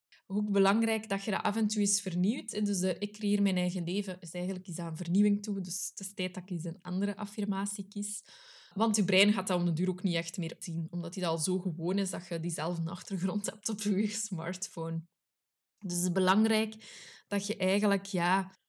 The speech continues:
je brein gaat gaan trainen in affirmeren en visualiseren.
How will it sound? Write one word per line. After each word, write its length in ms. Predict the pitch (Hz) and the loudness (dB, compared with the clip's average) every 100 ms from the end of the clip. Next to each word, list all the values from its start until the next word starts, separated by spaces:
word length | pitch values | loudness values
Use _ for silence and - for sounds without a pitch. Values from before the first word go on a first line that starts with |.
| _ _ - | _ _ -2
je 160 | 240 | 2
brein 340 | 208 208 240 294 | 6 8 8 6
gaat 260 | 277 277 | 0 0
gaan 280 | - 254 233 | -2 0 0
trainen 640 | 220 190 185 220 277 240 | 2 4 4 4 2 0
in 380 | 214 220 233 - | 4 6 6 2
affirmeren 720 | 214 214 - 226 202 202 247 - | -2 -2 2 6 8 8 6 6
en 140 | 196 | 4
visualiseren. 1120 | 180 202 233 214 196 170 180 170 208 277 440 | 6 4 4 4 4 2 0 0 0 0 -6